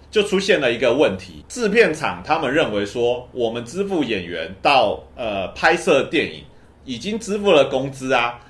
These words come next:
那之后我要利用这个电影，呃，无限次播放，那这个我跟电视公司谈的这个利润，都应该就属于我们所有。其实当时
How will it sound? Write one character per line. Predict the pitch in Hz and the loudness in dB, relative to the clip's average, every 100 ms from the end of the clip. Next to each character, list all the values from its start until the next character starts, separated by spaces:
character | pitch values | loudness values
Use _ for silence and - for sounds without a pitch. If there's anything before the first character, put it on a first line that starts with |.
| - | -2
那 | 196 | 0
之 | - 190 202 | 0 -2 4
后 | 226 170 - - | 8 8 6 0
我 | 123 113 | 0 2
要 | 147 175 156 - - | 6 4 4 -2 -10
利 | 190 - | -6 0
用 | 160 | 2
这 | 151 | 2
个 | 151 127 | 0 0
电 | - 170 98 | 2 0 0
影， | 82 76 - - | -4 -16 -20 -16
呃， | 113 107 104 - | -10 -8 -6 -6
无 | 127 | -4
限 | 156 214 165 | -2 0 0
次 | - 143 | -2 -4
播 | 135 123 | -2 0
放， | 143 - - - | 0 0 -4 -18
那 | - 185 - | -4 -4 -2
这 | 202 | 0
个 | 160 127 107 | 2 4 2
我 | 123 113 107 | -2 -4 2
跟 | 180 190 190 | 4 4 2
电 | 202 147 | 0 0
视 | 180 | -2
公 | 151 147 | -4 -4
司 | 147 147 | -4 -10
谈 | 143 98 | -6 -6
的 | 104 | -6
这 | 107 | -6
个 | 117 101 87 | -4 -4 -4
利 | - 156 | -4 -2
润， | 120 135 - - - - - | 0 -2 -2 -12 -20 -18 2
都 | 180 202 | 4 4
应 | 196 | 2
该 | 196 | 2
就 | 185 196 | 2 0
属 | - 120 107 | -6 -8 -6
于 | |
我 | 117 90 | -4 -6
们 | 92 | -8
所 | - 98 | -8 -6
有。 | 104 87 | -4 -4
其 | 156 | -4
实 | 175 | 2
当 | 190 202 | 2 2
时 | - 117 123 | -4 -8 -8